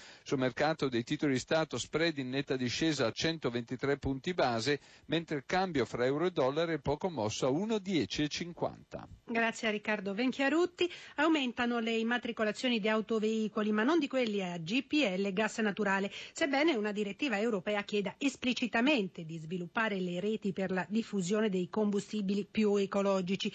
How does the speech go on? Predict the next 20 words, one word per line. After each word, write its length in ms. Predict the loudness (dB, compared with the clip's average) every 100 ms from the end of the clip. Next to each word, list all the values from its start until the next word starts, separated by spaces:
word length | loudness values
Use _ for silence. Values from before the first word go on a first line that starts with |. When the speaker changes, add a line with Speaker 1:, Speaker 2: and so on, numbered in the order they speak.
| -6 -4
Speaker 2:
e 120 | 2
una 240 | 4 2 0
tassazione 680 | -2 0 -2 -4 -8 -8 -6
più 160 | -6
favorevole 540 | -2 -2 -2 -4 -10 -10
a 60 |
questi 280 | -4 -4 -4
prodotti. 480 | -8 -10 -14 -16 -18 -14 -14 -4
Nel 320 | 0 2 2 0
gas 280 | 0 0 -2
naturale 600 | -2 0 2 2 2 2
l'Italia 360 | -2 -4 -4 -2
vanta 280 | -2 -2
una 180 | -2 -2
lunga 400 | 0 2 0 -4
storia 500 | -10 -8 -4 -2 -2
ed 80 | -4
un 100 | -6
primato 420 | -4 -4 -2 -6 -8
tecnologico, 880 | -4 0 2 4 2 0 -4 -6